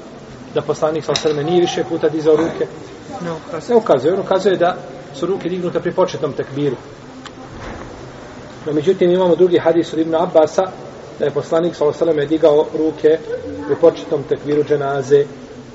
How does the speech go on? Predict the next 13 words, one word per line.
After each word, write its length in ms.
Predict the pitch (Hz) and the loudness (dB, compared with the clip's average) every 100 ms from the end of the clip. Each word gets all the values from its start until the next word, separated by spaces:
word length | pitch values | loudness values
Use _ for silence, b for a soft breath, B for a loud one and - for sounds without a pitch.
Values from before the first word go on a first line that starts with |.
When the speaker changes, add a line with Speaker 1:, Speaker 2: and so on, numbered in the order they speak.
| - | -8
Speaker 1:
i 220 | 151 156 156 - | -4 -4 -4 -8
nije 280 | 143 156 127 | -4 -2 0
nakon 320 | 131 131 131 | -2 -4 -6
toga 200 | 131 131 | -4 -4
više 260 | 127 - 135 | -4 -4 -6
dizao. 300 | 139 120 - - - - - | -6 -8 -12 -16 -20 -20 -6
Pa 80 | - | -2
je 80 | 135 | 0
ovaj 180 | 151 147 | 2 2
hadis, 460 | 139 151 151 - - - - - - - - | 2 0 -4 -8 -14 -18 -18 -20 -20 -10 -6
znači, 260 | 139 143 135 | -4 -2 4
jasan 420 | 165 - 156 147 - - - - - - - - - - | 4 4 0 0 -8 -18 -18 -20 -20 -20 -20 -20 -20 -16
da 400 | - 143 143 - | -6 -2 0 -2